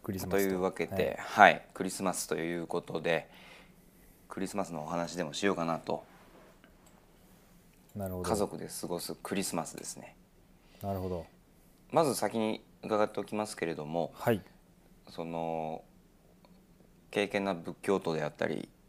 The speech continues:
Speaker 2: なんか、そういった事情はありますでしょうか？
Speaker 1: <laughs>
Speaker 2: なんか、お話はできませんみたいなことは <laughs> あるかどうかは確認を取った方がいいかなと思うんですけど。
Speaker 1: 特段支障はないです。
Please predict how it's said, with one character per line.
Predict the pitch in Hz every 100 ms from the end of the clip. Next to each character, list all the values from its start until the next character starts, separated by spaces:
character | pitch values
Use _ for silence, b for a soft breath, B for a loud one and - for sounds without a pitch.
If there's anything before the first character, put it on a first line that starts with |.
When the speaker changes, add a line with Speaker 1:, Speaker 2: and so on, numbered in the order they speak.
| -
Speaker 2:
な | -
ん |
か、 | -
そ | -
う | 85
い |
っ |
た | 90
事 | 85 - 87
情 | 82 80 76 - - -
は | 80 73 -
あ |
り | 78
ま | 76
す | -
で |
し | -
ょ | 127
う |
か？ | - - - - -
Speaker 1:
<laughs> | - -
Speaker 2:
な | -
ん | 82
か、 |
お | 85
話 | 87 85
は | -
で | 82
き | 85
ま | 85
せ | 85 95
ん | 87
み | 92
た | 90
い | 85
な | 139
こ | 110
と | 92
は | - - 220 262 -
<laughs> | - -
あ | 110
る | 113
か | 104
ど | 123
う |
か | 151
は | 143
確 | 110 95 101
認 | 95
を |
取 | 101 95
っ |
た | 87
方 |
が | 78
い |
い |
か | 85
な | 78
と | 73
思 | 78 73
う |
ん | 73
で |
す | 131
け | 78
ど。 |
Speaker 1:
特 | 131
段 | 127 127
支 | 120 117
障 | 123 113
は |
な | 107 107
い | 95
で | 92
す。 | -